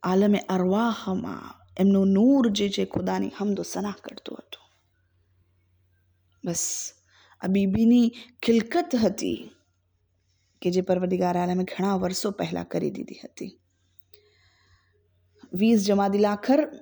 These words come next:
બીબીનો દુનિયામાં આવવું છે. અને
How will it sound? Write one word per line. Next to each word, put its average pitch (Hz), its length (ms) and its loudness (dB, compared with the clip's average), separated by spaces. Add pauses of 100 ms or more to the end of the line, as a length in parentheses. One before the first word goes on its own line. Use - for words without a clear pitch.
(460)
બીબીનો 233 720 4 (260)
દુનિયામાં 247 640 4
આવવું - 300 -6
છે. - 340 -8 (1300)
અને 185 480 0